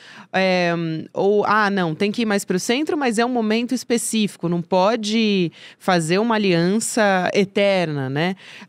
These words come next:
Outros dizem, "Não, tem que ser mais pra esquerda, tem que retomar bandeiras históricas do partido."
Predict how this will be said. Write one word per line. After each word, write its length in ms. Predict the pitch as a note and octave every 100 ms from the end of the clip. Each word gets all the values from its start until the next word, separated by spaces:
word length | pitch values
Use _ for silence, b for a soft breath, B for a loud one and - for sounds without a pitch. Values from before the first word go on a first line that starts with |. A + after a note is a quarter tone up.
| -
Outros 440 | G#3+ D4 F4+ D4
dizem, 320 | G#3+ A3 G#3 A#3+
"Não, 300 | B3+ F3 D#3
tem 180 | G#3
que 60 | A3+
ser 180 | - B3+
mais 280 | A3+ C4+ -
pra 140 | A#3
esquerda, 680 | G#3+ - A3+ A3+ B3+ G#3 G#3
tem 200 | A3+ A3+
que 80 | A3+
retomar 460 | G#3+ G#3+ G3 G3+
bandeiras 960 | G#3+ G#3+ F3+ F#3 G3+ G#3 G3 F3+ E3 D#3
históricas 840 | G3+ - G#3+ G3+ G3 F3 F3 D#3
do 80 | D#3
partido." 640 | - D3 - - C3+ C3